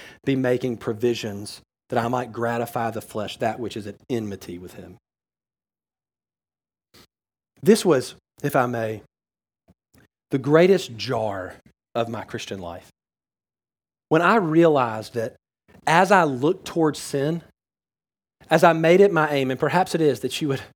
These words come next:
articulate it this way, you were staring at the sin that was presented before you, having somewhat of a desire to not participate in said sin. And yet,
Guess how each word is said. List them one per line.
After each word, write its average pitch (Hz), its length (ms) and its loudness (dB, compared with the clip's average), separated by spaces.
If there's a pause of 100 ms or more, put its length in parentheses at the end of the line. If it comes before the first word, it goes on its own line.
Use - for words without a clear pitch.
(300)
articulate 139 560 -2
it 143 80 -4
this 139 180 -4
way, 107 300 -8 (460)
you 170 120 0
were 170 80 4
staring 185 680 2
at 147 180 -2
the 131 80 -2
sin 139 420 -2
that 139 100 -6
was 123 120 -10
presented 139 460 -2
before 131 340 -4
you, 104 280 -8 (720)
having 170 300 4
somewhat 196 440 4
of 160 100 4
a 143 60 2
desire 123 500 0
to - 200 -10
not 127 560 -4
participate 131 680 -8
in 120 200 -8
said 113 260 -8
sin. 104 460 -8
And 127 180 -12
yet, 117 360 -6